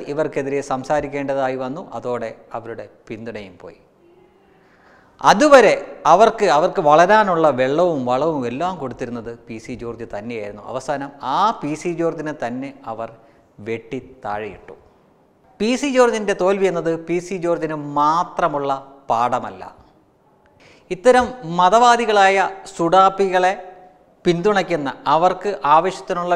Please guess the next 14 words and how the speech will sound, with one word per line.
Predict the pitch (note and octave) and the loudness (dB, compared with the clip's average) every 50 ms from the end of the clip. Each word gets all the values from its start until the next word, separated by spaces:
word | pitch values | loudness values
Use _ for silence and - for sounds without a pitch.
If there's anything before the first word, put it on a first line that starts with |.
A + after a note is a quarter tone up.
| D#3 C3+ | 0 0
വെള്ളവും | C#3+ D3+ D#3+ E3 F3 F3+ F3+ F3 E3 D3 | -2 -2 0 0 0 0 0 -2 0 2
വളവും | D3 D3 D3+ D#3+ E3+ E3+ D#3+ D3+ | 2 4 4 4 2 2 0 -2
കൊടുത്ത് | D#3 D3+ D3+ - E3+ D#3 C#3 | -2 -2 -2 -4 -4 -2 0
വളർത്തിക്കൊണ്ട് | C#3+ D3 D3 C#3+ - - E3 - D#3 D#3 D#3 E3 F#3+ - - - C3+ | 0 0 -2 -6 -8 -10 -10 -6 -6 -6 -4 -4 -6 -6 -2 0 0
അവരുടെ | C3+ C#3 D#3+ E3+ E3+ F3 E3+ D#3 | 0 0 0 -2 0 0 0 0
വോട്ടിൽ | C#3 C#3+ D3 C#3+ E3 D#3+ D3+ C#3 | 0 -2 -2 -2 -4 -6 -4 -2
ജയിക്കുന്ന | C#3+ C#3+ C#3+ C3+ - D3+ D3 D3+ D#3+ F3 - - - - C3+ D3 E3 | -2 -2 -2 -4 -6 -8 -8 -6 -6 -6 -8 -8 -10 -8 -2 2 4
ഏതൊരാൾക്കും | G3+ B3+ B3+ C#4 B3+ A#3 G#3 F3+ - - C#3+ - - - - - - C#3 C#3+ | 6 6 6 6 6 8 6 6 4 2 -6 -8 -8 -12 -20 -16 -10 -4 -2
നാളെ | C#3+ D3 C#3 C3+ C#3 C#3 - - - - - _ _ _ - C3+ | -2 0 -2 -2 -4 -8 -12 -20 -20 -20 -20 _ _ _ -8 -6
ഈ | C#3+ C#3 C3+ | -4 -4 -2
ഗതി | C3+ B2 B2+ A2+ A#2 | -4 -4 -4 -6 -8
വന്നേക്കാം. | G#2+ G#2 G#2 G2+ - - F2+ - - _ _ _ _ _ _ _ _ _ _ _ _ _ _ _ G3 | -10 -12 -14 -14 -14 -14 -16 -16 -18 _ _ _ _ _ _ _ _ _ _ _ _ _ _ _ -2
നിങ്ങൾ | A#3 B3+ C#4+ D4 B3+ | 0 2 2 2 2
ചിന്തിച്ചിട്ടുണ്ടോ, | B3+ A3+ A3 A3+ F#3+ A3+ G#3 F#3+ E3 C#3+ A#2+ | 0 -2 -2 -2 -2 -2 -2 -2 -2 -2 -4